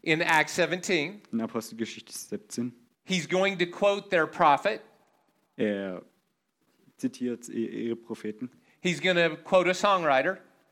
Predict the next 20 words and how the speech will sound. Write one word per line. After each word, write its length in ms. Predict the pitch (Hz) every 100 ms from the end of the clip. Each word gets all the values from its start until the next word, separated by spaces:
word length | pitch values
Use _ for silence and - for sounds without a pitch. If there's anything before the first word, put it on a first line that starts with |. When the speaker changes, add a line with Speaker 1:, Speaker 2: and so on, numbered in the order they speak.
| _ _ -
Speaker 2:
Er, 460 | 107 104 98 98 -
äh, 440 | - 98 90 - -
zitiert 400 | - 110 - 110
einen 360 | 104 98 95 95 - _ _ _ _ _ _ _ _ -
Sänger. 440 | - 120 120 127 - _ _ _ _ _ _ -
Speaker 1:
Yes, 320 | 220 170 - - _
so 260 | - 214
he 220 | 160 208
is 160 | 226 170
being 320 | 156 202 175 - 131
very, 960 | 127 120 202 254 269 254 196 139 104 - - -
um, 380 | 151 131 107 90 _ _ - _ _ _ _ _ _ _
wise 1040 | 131 131 139 196 220 185 127 98 85 - -
in 160 | 139 139
his 200 | 131 117
approach. 460 | - 139 92 -
Speaker 2:
Er 100 | 110
ist 180 | 104 -
sehr 260 | 123 127 120
weise. 440 | 127 123 98 92